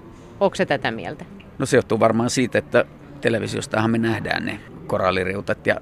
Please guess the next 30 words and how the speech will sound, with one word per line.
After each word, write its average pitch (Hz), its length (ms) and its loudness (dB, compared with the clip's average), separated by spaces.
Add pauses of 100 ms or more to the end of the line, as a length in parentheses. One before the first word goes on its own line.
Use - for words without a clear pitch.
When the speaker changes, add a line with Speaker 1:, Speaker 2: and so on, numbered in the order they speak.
(160)
Speaker 2:
siellä 110 300 2
työskentely 110 640 0
on 113 200 2
niin 123 320 4
järjettömän 104 760 2
helppoa. 82 640 -6 (280)
Se, - 420 -8
se 127 200 0
menet 120 180 4 (180)
mihin 135 240 6
tahansa 104 460 4 (360)
Indonesian 101 840 4
lomakohteeseen 92 920 0
ja 95 80 2
hyppäät - 520 -6 (220)
laiturin, 92 500 2 (220)
sulla 101 200 -4
on 101 100 4
lämmintä 104 420 4
vettä, 92 440 0 (540)
kirkasta 104 640 2
ja 101 180 0 (240)
satoja 107 400 2
miljoonia 98 520 -2
vuosia 98 360 0
vanha 95 240 -2
ekosysteemi, 90 800 -4
joka 90 240 -6
on 87 160 -6
niinku 87 240 -10